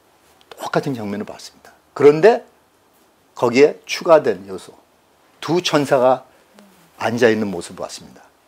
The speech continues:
모르겠어요. 두 천사가 원래 앉아있었는데 요한과 야-, 아,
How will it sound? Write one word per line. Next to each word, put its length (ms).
모르겠어요. 540
두 140
천사가 320
원래 260
앉아있었는데 1120
요한과 500
야-, 160
아, 300